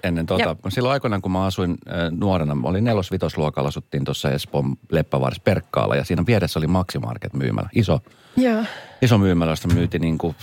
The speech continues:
Speaker 1: Asta Ö:hön tavaroita. Ja siellä tuli aika paljon siis käyty. Siellä oli levyosasto, missä me aika paljon usein viihdyttiin. Se oli, tiedätkö, vinyylilevyä, Iron Maidenia ja Mötley Crueta.
Speaker 2: Oliko
Speaker 1: Niitä
Speaker 2: se
Speaker 1: me
Speaker 2: top
Speaker 1: käytiin ihan
Speaker 2: ten,
Speaker 1: sitä.
Speaker 2: top ten osaston kilpailija?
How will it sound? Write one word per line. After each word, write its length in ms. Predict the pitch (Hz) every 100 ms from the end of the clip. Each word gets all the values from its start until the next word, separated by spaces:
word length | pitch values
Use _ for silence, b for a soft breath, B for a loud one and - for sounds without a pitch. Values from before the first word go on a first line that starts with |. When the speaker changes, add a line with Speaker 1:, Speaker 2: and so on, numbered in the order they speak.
| B B -
Speaker 1:
Asta 300 | 98 - 82
Ö:hön 320 | 82 78 69
tavaroita. 520 | 82 73 64 62 69
Ja 120 | 67
siellä 200 | - 151
tuli 120 | 165
aika 160 | 160 156
paljon 260 | 160 143 117
siis 140 | 110
käyty. 360 | 147 117 - 78
Siellä 200 | 90 87
oli 120 | 101
levyosasto, 680 | 110 87 78 78 73 - 69 - -
missä 220 | 76 80
me 120 | 73
aika 360 | 71 71 - 87
paljon 260 | 80 80 95
usein 300 | 82 78 67
viihdyttiin. 540 | 71 67 - - 101
Se 120 | -
oli, 160 | 85 78
tiedätkö, 320 | 78 73 80 -
vinyylilevyä, 640 | 82 76 71 69 65 65 58 82
Iron 180 | 73 65
Maidenia 420 | 65 - - -
ja 60 | 65
Mötley 300 | 71 - 113
Crueta. 340 | - - - - _
Speaker 2:
Oliko 120 | 180
Speaker 1:
Niitä 140 | 87 82
Speaker 2:
se 40 |
Speaker 1:
me 80 | 80
Speaker 2:
top 120 | 180
Speaker 1:
käytiin 180 | 180 82 175
ihan 140 | 165
Speaker 2:
ten, 100 | 147
Speaker 1:
sitä. 100 | - -
Speaker 2:
top 120 | 240 -
ten 140 | 190
osaston 340 | 175 165 -
kilpailija? 560 | 160 185 - - -